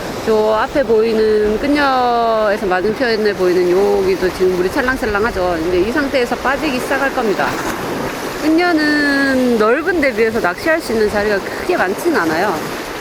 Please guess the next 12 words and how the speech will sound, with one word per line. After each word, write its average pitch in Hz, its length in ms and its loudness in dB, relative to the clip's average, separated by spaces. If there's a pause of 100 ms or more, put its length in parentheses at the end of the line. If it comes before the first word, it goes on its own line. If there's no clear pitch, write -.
(260)
저기, 233 560 2
저 220 120 2
자리는 240 440 0
섰다가는 254 680 0
물세례를 262 540 0
뒤집어 226 260 0
쓰기 226 320 -2
딱 262 220 -2
좋은 240 200 0
자리라 170 680 0
아주 175 240 -2
힘들고, 233 580 0